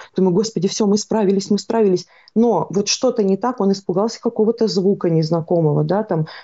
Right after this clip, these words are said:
кто-то выстрелил, там петарда за окном какая-то, и у него всё. И он сходит с ума, он начинает бегать просто по жёрдочке туда-сюда.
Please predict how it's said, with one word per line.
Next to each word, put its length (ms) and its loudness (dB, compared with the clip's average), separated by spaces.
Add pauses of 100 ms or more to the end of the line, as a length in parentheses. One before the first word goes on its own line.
кто-то 340 0
выстрелил, 560 2
там 160 0
петарда 480 0
за 160 0
окном 320 0
какая-то, 460 -2
и 80 2
у 40 4
него 200 2
всё. 320 -2 (240)
И 20 -6
он 140 2
сходит 340 0
с 140 -12
ума, 160 2
он 160 2
начинает 440 0
бегать 400 0
просто 320 -2
по 160 0
жёрдочке 480 0
туда-сюда. 680 0